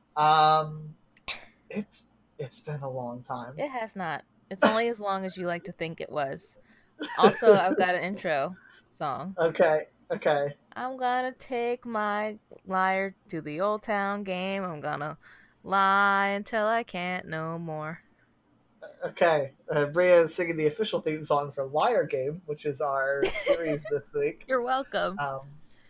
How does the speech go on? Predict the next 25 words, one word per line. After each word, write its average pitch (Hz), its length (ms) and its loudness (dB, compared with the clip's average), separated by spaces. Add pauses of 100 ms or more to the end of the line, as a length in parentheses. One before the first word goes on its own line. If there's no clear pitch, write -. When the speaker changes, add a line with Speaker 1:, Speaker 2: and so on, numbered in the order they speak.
(300)
Speaker 1:
I'd 165 140 4
like 196 160 6
to 190 100 6
apologize, 165 760 4
not 220 280 4
for 214 100 2
Bria's 160 340 2
theme 151 180 -4
song, 135 240 0
because 139 220 -4
it 151 40 -6
was 139 140 -8
really 156 300 2
good, 123 280 -4
but 143 100 0
I'd 139 140 0
like 208 180 4
to 160 120 2
apologize 131 760 -2 (420)
for 151 140 0
being 147 560 2 (380)
almost 294 480 8
two 240 120 -2
months 214 320 0
late. - 180 -10